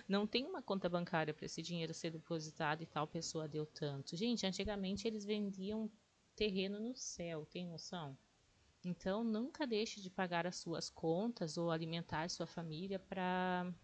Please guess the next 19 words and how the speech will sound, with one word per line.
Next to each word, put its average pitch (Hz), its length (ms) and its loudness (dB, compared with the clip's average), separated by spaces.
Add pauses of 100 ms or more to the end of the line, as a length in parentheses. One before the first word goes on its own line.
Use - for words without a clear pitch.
(460)
dar 170 200 0
dinheiro 170 360 -2
a 170 40 2
lugar 165 300 -2
nenhum. 190 340 -4 (920)
Você 180 220 -2
tem 202 180 0
o 202 40 -2
direito 190 400 0
de, 185 160 -4 (280)
de 170 800 0 (1300)
seguir 175 400 0
a 190 60 0
crença 185 380 -4
que - 120 -10
você 208 280 -6
achar 180 300 -4
melhor, 165 440 -2 (1080)
mas 180 720 -2